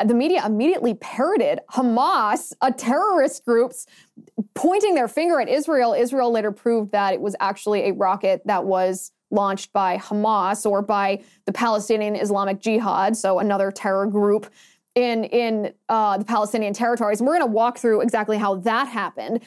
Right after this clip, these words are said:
how the mainstream media in the United States of America would parrot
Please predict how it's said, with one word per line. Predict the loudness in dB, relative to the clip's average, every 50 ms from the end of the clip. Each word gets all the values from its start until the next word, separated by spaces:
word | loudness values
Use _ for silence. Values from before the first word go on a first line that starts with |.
| -12 -10 _
how | 0 0 2
the | 2
mainstream | 2 2 2 2 0 0 0 0 0 2 2 2
media | 2 2 2 2
in | 2 2
the | 2
United | 2 2 2 2 2 0 0
States | 0 0 -2 0 0
of | 0
America | 0 0 2 2 0 0 0 0 -2 -2 -4 -6 -12 -14 -4 0
would | 0 0 0
parrot | -2 -2 -2 0 2 2 0 0 -2